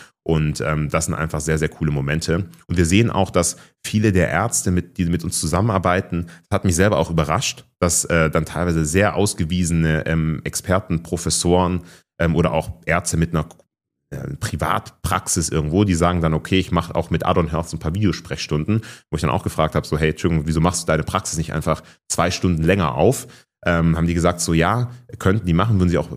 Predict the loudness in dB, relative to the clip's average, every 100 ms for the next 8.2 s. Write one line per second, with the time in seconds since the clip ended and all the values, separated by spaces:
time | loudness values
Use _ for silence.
0 | -16 -8 -2 0 2 0 2 2 2 0
1 | -2 0 -2 0 0 0 0 0 2 2
2 | 2 0 0 0 2 0 0 -2 2 4
3 | 4 0 -6 _ _ -6 0 0 2 0
4 | 0 0 0 -2 0 0 0 -4 0 0
5 | 2 -2 0 -2 -4 -4 -4 -2 -2 0
6 | 0 0 2 2 2 2 2 0 0 0
7 | 0 0 0 0 0 0 -2 -2 -4 -6
8 | -4 -6